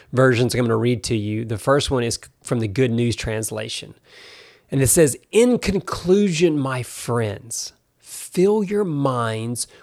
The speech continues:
with those things that are good, that deserve praise, things that are true, things that are noble, things that are right, things that are pure, lovely, and honorable."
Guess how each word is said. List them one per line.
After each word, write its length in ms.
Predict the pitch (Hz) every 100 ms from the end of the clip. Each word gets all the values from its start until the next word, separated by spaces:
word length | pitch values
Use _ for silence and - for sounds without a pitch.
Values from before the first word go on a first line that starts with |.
| -
with 220 | 135 98
those 420 | 117 139 190 190
things 360 | - 147 139 120
that 160 | 127 117
are 140 | 117
good, 800 | 110 101 104 285 294 156 113 98 _ _ _ _ _ _ _
that 200 | 147 160
deserve 800 | 151 175 170 156 202 220 226 170
praise, 680 | - - 127 107 107 117 - - _ _
things 320 | 185 190 180
that 120 | 185
are 100 | 180
true, 1040 | 170 - - - 220 208 220 196 170 139 113 - - _ -
things 240 | 180 175
that 100 | 175
are 80 | 180
noble, 800 | 175 175 175 185 170 170 147 127 _ _ -
things 260 | 180 170
that 80 | 165
are 140 | 160 147
right, 760 | 143 156 175 170 151 - - _ _ _ _ -
things 260 | 180 180
that 100 | 165
are 100 | 160
pure, 920 | 151 - - - 175 175 165 143 127 - _ _ _
lovely, 1000 | 165 160 165 170 147 156 139 135 120 - -
and 180 | 127 - _ _
honorable." 880 | 143 147 139 127 120 117 113 117 131